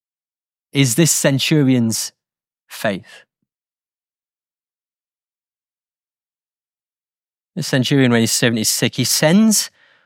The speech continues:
for Jesus and he asks Jesus to say the word and heal his centurion, to heal his servant.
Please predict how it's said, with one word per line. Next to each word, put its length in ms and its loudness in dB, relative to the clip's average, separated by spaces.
for 160 -4
Jesus 960 -2
and 140 -4
he 80 2
asks 260 0
Jesus 420 0
to 140 -6
say 320 0
the 100 2
word 320 2
and 120 2
heal 220 0
his 120 2
centurion, 840 -4
to 160 -6
heal 240 4
his 120 4
servant. 600 -2